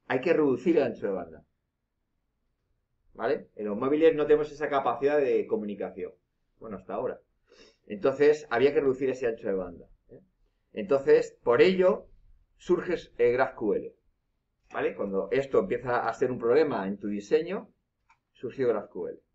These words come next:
¿eh? Si no lo es, dice, "No, no, es que yo hago cuatro endpoints, veo que es estable", pues no es tu problema. Solucionar con un api res va bien. Evidentemente, ¿cuál es la cuestión? Que los api res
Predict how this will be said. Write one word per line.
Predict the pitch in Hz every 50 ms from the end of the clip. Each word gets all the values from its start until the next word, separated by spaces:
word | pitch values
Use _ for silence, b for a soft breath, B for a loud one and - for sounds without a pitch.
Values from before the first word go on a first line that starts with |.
| _ _ _ _ _ _ _ -
¿eh? | 127 143 - 190 _ _ _ _ _ _ _ _ _ _ _ _ _ _ _ _ _ _ _ _ _ _
Si | _ - 165 156 147
no | 165 190
lo | 202 202 208
es, | 226 233 247 - - - _ _ _ _ -
dice, | 123 131 135 139
"No, | 131 151 160
no, | 175 190 180
es | 147
que | - 123
yo | 139
hago | 139 151 143 156
cuatro | 160 147 151 147
endpoints, | 147 - - 175 165 135 110
veo | 127 127 123
que | 139
es | 131 -
estable", | 143 131 - - 147 156 165 190 214
pues | - - 110 95
no | 104 123
es | -
tu | - 151
problema. | 101 101 107 120 180 - 98 92 - _ _ _ _ _ _ _ _ _ _
Solucionar | - 127 123 117 104 117 113 123 131 135
con | 139 131
un | 131 135
api | 131 127 139 135
res | 135 156 185 208 - - _ -
va | 113 101
bien. | 101 - - - - _ _ _ _ _ _ _ _ _ _ _ _ _ _ _ _ _ _ _
Evidentemente, | - 123 143 160 170 170 202 196 196 190 190 196 202 202 202 -
¿cuál | 151 147 151 156
es |
la | 156 151 151
cuestión? | 160 151 - 196 190 - -
Que | 139 113
los | 113 -
api | 147 165 165 156
res | 156 156 165 185 202 214 -